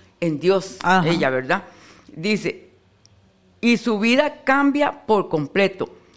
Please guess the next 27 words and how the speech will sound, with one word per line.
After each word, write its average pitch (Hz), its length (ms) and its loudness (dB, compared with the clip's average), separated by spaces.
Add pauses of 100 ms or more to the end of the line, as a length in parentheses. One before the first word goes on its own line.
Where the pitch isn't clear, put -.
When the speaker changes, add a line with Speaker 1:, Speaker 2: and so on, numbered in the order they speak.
Speaker 1:
Más 196 420 2
adelante 247 680 0
la 175 140 2
vemos 190 320 0
como 196 220 -2
una 196 160 -4
discípula, 220 580 -6 (1300)
este, 180 420 -2
entregada 180 680 0 (600)
a 156 120 0
la, 143 280 -2 (480)
a 147 60 -2
la 147 100 0
obra. 220 340 0 (720)
En 185 160 0
San 170 240 0
Juan 202 320 0 (220)
cuatro, 220 380 -2
siete 196 260 2
al 190 60 2
veintiocho. 208 560 -4 (540)
Cuando 202 320 2
el 185 60 0
Señor 196 560 0 (160)
se 185 140 -4
nos 160 220 0
revela 165 480 0